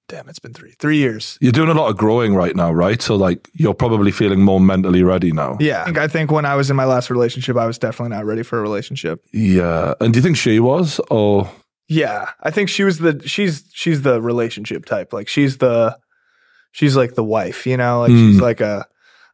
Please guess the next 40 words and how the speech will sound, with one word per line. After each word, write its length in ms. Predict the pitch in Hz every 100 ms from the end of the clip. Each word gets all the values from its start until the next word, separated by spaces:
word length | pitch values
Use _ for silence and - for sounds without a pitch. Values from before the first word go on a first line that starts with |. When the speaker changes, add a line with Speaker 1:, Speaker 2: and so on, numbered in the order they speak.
| -
Speaker 1:
like, 160 | 127
I 160 | 135 151
could, 300 | 147 123 -
I 120 | 139
could 160 | 151 143
get 120 | 143
married 300 | 135 127 127
tomorrow 580 | 131 120 117 110 101 - _ _ 185
type 240 | - 110 87 _ _ 117
girl. 280 | 92 62 -
Speaker 2:
I 140 | 135
feel 120 | 156 196
like 140 | 139
men 280 | 120 113 147
shouldn't 260 | - 135
even 200 | 117 101
think 320 | 101 - 139 110
about 220 | 101 92
marriage 320 | 95 92 85
until 180 | 90 98
they're 140 | 92
thirty, 420 | - 95 82 73 -
'cause 180 | 127
we're, 240 | 110 160 127
we're 400 | 107 135 131 110 -
fucking, 560 | 143 123 110 101 92 87 - - - - -
as 120 | 120
much 220 | 139 180
as 100 | 196
we've 160 | 175 160
grown 260 | 156 139 120
Speaker 1:
Immature. 120 | 127
Speaker 2:
up, 80 | -
we're 80 | 123
Speaker 1:
It's 100 | 127
Speaker 2:
immature, 360 | 151 - 185 156
Speaker 1:
so 80 |
Speaker 2:
right? 120 | 151 127
Speaker 1:
immature. 420 | 139 135 131 123
Speaker 2:
Yeah. 320 | 165 131 82